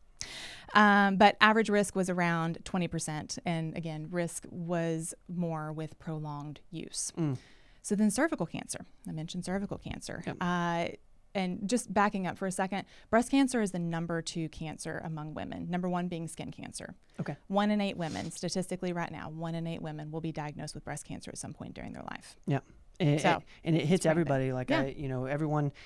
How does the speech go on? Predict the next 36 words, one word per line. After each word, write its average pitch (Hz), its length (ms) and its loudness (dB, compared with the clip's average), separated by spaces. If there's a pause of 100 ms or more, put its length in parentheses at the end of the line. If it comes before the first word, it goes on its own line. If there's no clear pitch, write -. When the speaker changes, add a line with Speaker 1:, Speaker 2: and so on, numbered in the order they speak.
(160)
Speaker 2:
has 151 380 2
a, 131 520 2
a 143 60 -2
friend, 156 340 2
a 139 60 4
relative, 139 500 2
a, 123 280 0
a 131 100 -2
mom, 135 340 2
a 127 60 -2
sister 139 420 -2
Speaker 1:
Yeah. 214 140 -2 (240)
Speaker 2:
who 139 100 0
has, 131 480 -4
you 135 140 -4
know, 123 360 -4
been 139 140 -4
affected 131 340 -6
by 120 140 -6
this. 117 320 -10 (140)
It's 180 160 -8
Speaker 1:
And, 190 260 -2
I - 80 -4
mean, 185 180 0
what 180 120 -2
would 180 100 -4
those 180 180 -4
rates 180 220 -6
be 175 220 -6
if 175 120 -8
we 180 120 -6
weren't 190 240 -8
doing - 260 -10
things - 240 -12
like - 160 -14
this? - 180 -12